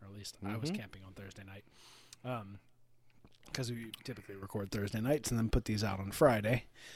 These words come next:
Speaker 1: And, uh, we were camping with our family from last Sunday through Friday. Um, and, uh, and you were there as well through Thursday morning or whatever. But
Speaker 2: Monday, Monday, to, Monday to Thursday.
Speaker 1: Monday to Thursday, yeah.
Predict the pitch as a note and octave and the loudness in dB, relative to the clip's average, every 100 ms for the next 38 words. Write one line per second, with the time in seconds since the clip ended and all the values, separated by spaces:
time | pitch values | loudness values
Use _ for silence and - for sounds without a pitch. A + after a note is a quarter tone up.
0 | - - F#2+ F#2 G2 G2+ G2 G2 G2 G2 | -18 -10 -6 -4 -4 -2 -2 -4 -4 -6
1 | - A#2+ G#2 G2+ G2+ G2+ - A#2 G#2+ G#2+ | -2 0 0 -2 -2 -2 -2 -2 0 -2
2 | G#2+ A2 G2+ G2 G2 - - - D3 C3 | -4 -4 -4 -4 -2 0 2 6 6 6
3 | A#2+ A#2 - - G#2 G#2 G2+ - - - | 6 4 0 -2 0 0 -2 -6 -12 -12
4 | - A#2+ G2+ F#2 F#2+ A2+ - - - - | -2 0 0 -2 -2 -4 -6 -20 -20 -20
5 | - - - - G2 F2+ F2+ - - - | -20 -18 -18 -8 -6 -6 -8 -12 -20 -20
6 | - - - - F#2 F2+ F2 F2+ F2 G2+ | -20 -20 -16 -10 -8 -8 -8 -6 -4 -4
7 | G2 G2 G#2 G2 G2 G2+ - - - - | -4 -2 -2 -2 -4 -4 -4 -6 -12 -8
8 | G#2 G#2 G2+ F#2+ - - - - A2+ - | -6 -2 -2 -2 -4 -6 -2 2 2 2
9 | G#2 G2 - G2 G2 G#2+ G2 F#2+ F#2 F2+ | -2 -2 0 -2 0 0 -2 -4 -4 -6
10 | F2+ F#2 F#2+ F#2+ F#2+ F#2 F#2+ - G#2 G2 | -6 -8 -4 0 2 2 0 2 2 4
11 | F#2+ F2 - - F#2+ G2+ G2 F2+ - D#2+ | 4 0 -6 -10 -4 0 0 0 -2 -4
12 | D#2+ - C3 A#2+ G#2+ G2+ G#2 G2+ - - | -4 -2 0 2 0 -2 -4 -6 -8 -8
13 | D#2 - | -6 -4